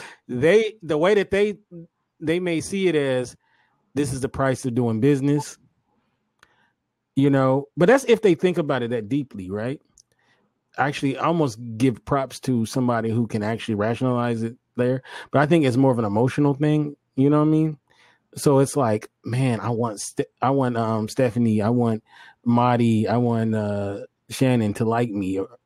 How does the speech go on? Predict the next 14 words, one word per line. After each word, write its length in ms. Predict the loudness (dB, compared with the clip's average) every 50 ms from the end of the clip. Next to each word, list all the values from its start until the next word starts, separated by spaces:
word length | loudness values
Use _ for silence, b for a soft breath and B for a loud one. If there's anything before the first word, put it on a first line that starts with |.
| _ -4
you 140 | 0 2
know 80 | 2 2
what 60 | 2
I 100 | 2 2
mean? 180 | 2 0 0 -2 b b b b b b b b _ -10
So 280 | -2 2 4 4 4
maybe 580 | 6 4 4 4 6 6 4 6 4 4 2 0
if 140 | -2 -4 -2
I 140 | -2 -2 -2
get 200 | 0 -2 -2 0
her 280 | 0 -2 -2 -2 -4 -6
some 220 | -8 -8 -8 -8
designer 400 | -8 -8 -8 -8 -10 -10 -12 -8
tacos 580 | -6 -4 -4 -4 -6 -8 -10 -12 -12 -14 -16